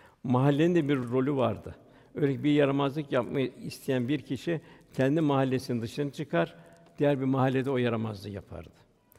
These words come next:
Yani eskiden bir çocuk her tarafın güzel ahlak numunesi,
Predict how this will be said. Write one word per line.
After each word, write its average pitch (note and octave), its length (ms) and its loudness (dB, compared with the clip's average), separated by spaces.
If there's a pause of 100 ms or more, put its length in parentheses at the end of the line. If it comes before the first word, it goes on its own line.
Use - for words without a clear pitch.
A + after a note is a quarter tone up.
(260)
Yani - 120 -4
eskiden C#3+ 400 -2
bir D3 80 -2
çocuk E3 360 -6 (300)
her E3 240 0
tarafın D3 260 0
güzel C#3+ 180 -2
ahlak D3 480 0
numunesi, C#3 600 -2